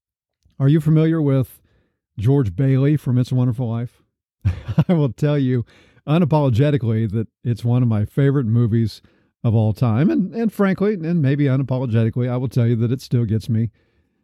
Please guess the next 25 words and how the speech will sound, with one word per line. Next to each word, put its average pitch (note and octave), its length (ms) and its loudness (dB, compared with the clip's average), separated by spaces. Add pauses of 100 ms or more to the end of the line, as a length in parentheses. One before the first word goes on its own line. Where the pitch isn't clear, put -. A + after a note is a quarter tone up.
(120)
every D3 220 4
time C3+ 220 2
I C3 40 2
watch G#2 320 0
it B2+ 140 -8
to A#2 100 -4
this G#2 200 -4
day. D3 260 -6 (840)
Well, D#3+ 280 2 (200)
here's G#3+ 280 0
the E3+ 80 0
Cliff's - 380 -2
Notes C3 240 0
version A#2+ 460 2
of G#2+ 120 -4
how A#2+ 180 2
one B2 260 -2
person A#2+ 420 -2
had G#2+ 180 -2
such D3 240 -6
a C3 60 -2
huge B2+ 340 -2
influence A#2+ 480 0
on A#2 220 0
me B2+ 320 0